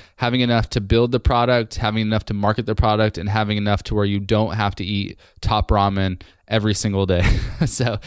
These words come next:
it's okay to raise money to pay yourself. And so you wanna make sure that's included when you're doing that.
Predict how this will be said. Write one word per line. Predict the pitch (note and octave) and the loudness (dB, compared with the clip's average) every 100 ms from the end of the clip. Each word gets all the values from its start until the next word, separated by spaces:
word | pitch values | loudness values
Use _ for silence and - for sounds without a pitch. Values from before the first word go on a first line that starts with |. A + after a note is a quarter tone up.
| - G#2+ | -12 -4
it's | A#2 D3+ | 0 0
okay | C#3 D3 | 0 2
to | C3 | 4
raise | B2+ A#2+ | 4 2
money | A#2+ | 2
to | A2+ | 0
pay | G#2 A#2 | 2 2
yourself. | G#2+ G2 G2+ F#2 F2+ - - _ - | 2 2 2 2 -2 -12 -20 _ -8
And | A2+ G2+ | -2 -2
so | G2+ | 2
you | A2 A2 | 2 4
wanna | A#2 A2+ | 2 2
make | A2+ | 0
sure | - G#2+ | 0 0
that's | G2+ | 0
included | G#2+ F#2+ G#2+ G2 | -2 -4 -2 0
when | F#2 | -2
you're | F#2 | -4
doing | F2+ F#2 F2 | -4 -6 -6
that. | - | -10